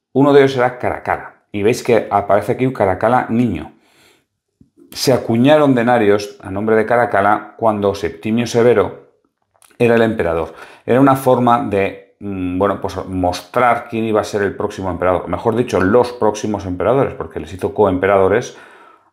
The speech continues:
a, eh, Septi-, a Caracalla y a Geta, su hermano. Que esto luego acabó como el Rosario de la Aurora. Bueno, acabó con Geta muerto, vamos, tal, tal cual. Entonces, aquí aparece, en, en la leyenda, indica Antoninus, porque este era el nombre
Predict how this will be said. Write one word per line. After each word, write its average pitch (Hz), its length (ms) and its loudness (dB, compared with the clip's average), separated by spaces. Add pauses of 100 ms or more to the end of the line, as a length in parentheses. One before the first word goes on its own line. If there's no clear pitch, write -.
a, 107 420 2
eh, 87 400 -4
Septi-, - 440 -6
a 80 360 -2
Caracalla 113 640 0 (300)
y - 500 -10
a - 280 -2
Geta, - 400 -6
su - 180 -10
hermano. 82 360 -12 (300)
Que - 60 -12
esto 90 220 -4
luego 87 180 4
acabó 92 300 0
como 107 160 0
el 87 60 -2
Rosario 80 320 -6
de 78 60 -8
la 76 60 -6
Aurora. 98 260 -2
Bueno, 87 180 -2
acabó 85 340 0
con 95 160 2
Geta 95 380 0
muerto, 92 420 -4 (100)
vamos, - 300 -20
tal, - 240 -20
tal - 160 -20
cual. - 200 -14 (340)
Entonces, 143 600 2
aquí 107 160 -4
aparece, 131 880 0
en, 98 560 -4
en 101 120 -6
la 92 80 0
leyenda, 107 720 0
indica 101 480 -4
Antoninus, 117 640 2
porque 101 260 -2
este 156 160 0
era 147 120 4
el 110 120 2
nombre - 560 -2